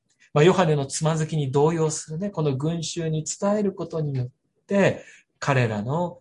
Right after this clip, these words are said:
信仰を力づけ、励まそうと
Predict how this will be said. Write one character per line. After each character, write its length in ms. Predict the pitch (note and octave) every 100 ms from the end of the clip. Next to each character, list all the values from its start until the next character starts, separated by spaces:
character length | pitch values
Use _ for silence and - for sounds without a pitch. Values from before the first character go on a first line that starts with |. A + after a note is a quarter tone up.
| -
信 520 | - - - C3+ C3
仰 200 | - C3+
を 600 | B2+ B2 C#3+ D#3+ A#2+ - _ _ -
力 460 | - - D3 D3+
づ 180 | D3+ C#3+
け、 260 | - G2 - _ _ _ _ _ _ -
励 320 | B2+ B2 B2+
ま 120 | C3+
そ 280 | - E3+ D#3+
う 120 | -
と 100 | -